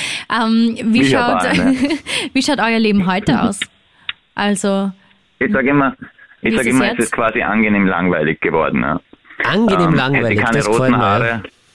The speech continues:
Speaker 3: Mhm.
Speaker 2: Ja, ja, ich sag immer, hätte keine roten Haare und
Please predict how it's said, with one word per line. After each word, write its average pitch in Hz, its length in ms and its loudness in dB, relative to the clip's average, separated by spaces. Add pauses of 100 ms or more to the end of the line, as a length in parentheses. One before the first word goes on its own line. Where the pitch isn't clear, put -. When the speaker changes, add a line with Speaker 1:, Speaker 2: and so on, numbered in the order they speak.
(240)
Speaker 3:
Mhm. 185 520 0
Speaker 2:
Ja, 139 260 2
ja, 147 160 2
ich 127 140 -2
sag 135 100 -2
immer, 127 160 2
hätte 127 220 -2
keine 135 280 -2
roten 123 300 0
Haare 120 420 0
und 117 200 2